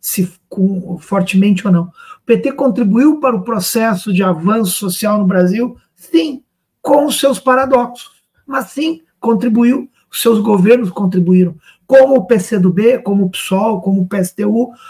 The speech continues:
em outros níveis. Tô falando, né? Tô dando exemplos aqui, não tô sendo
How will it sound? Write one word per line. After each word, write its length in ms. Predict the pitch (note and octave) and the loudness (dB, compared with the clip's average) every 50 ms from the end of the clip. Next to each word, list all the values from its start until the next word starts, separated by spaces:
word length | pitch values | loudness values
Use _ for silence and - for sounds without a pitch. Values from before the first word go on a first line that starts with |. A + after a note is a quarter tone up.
| - _ _ | -20 _ _
em 220 | - D#4+ D#4+ D4+ | -2 0 2 4
outros 340 | C#4 C4+ C4+ C4+ C#4+ C#4 B3+ | 6 4 4 4 0 -4 -2
níveis. 720 | C#4+ C#4+ D#4 D#4 A3 F#3+ D#3+ D3 - - - - - _ _ _ _ _ _ _ _ _ _ _ _ _ _ _ _ _ _ _ _ _ _ | 0 2 2 2 2 0 0 -2 -6 -10 -12 -14 -18 _ _ _ _ _ _ _ _ _ _ _ _ _ _ _ _ _ _ _ _ _ _
Tô 100 | - F3 | -12 -8
falando, 380 | F3 - F3+ F3+ F#3 F#3 - - - _ _ _ _ _ _ - | -2 2 4 4 4 2 0 -6 -16 _ _ _ _ _ _ 0
né? 260 | F#3 F3+ G#3+ A3 - _ _ _ _ | 0 0 0 0 -6 _ _ _ _
Tô 120 | _ - F#3 | _ -2 0
dando 200 | F3+ G#3+ A3 A3+ | 0 2 2 2
exemplos 320 | G#3 F#3 F#3+ A3+ G#3+ A3+ | 2 2 2 2 0 -2
aqui, 200 | G#3+ F3+ F#3+ A#3 | -4 -2 0 0
não 140 | A#3 A#3 G#3+ | 0 0 0
tô 100 | F#3+ A#3+ | 0 -2
sendo 480 | - - - A#3 A3+ A3+ A3+ G3 F#3 | -2 -2 -2 0 2 2 2 0 -2